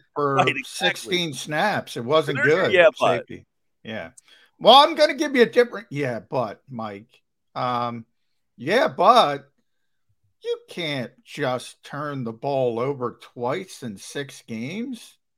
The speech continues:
Speaker 1: Uh, that's what the Eagles have done. They turn it over once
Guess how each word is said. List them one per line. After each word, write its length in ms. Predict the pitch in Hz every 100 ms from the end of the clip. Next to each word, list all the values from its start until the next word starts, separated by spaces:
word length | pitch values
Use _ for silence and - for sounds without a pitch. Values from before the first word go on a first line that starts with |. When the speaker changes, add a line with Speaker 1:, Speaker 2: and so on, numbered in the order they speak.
| _
Speaker 1:
Uh, 140 | 160 139
that's 360 | 135 220 254 -
what 260 | 208 220 -
the 80 |
Eagles 400 | 208 240 240 226
have 240 | 208 214 160
done. 500 | 214 302 311 220 - _ _ _ -
They 180 | 247 240
turn 380 | - 277 302
it 100 | 269
over 400 | 240 294 285 226
once 800 | 190 151 185 269 320 294 - -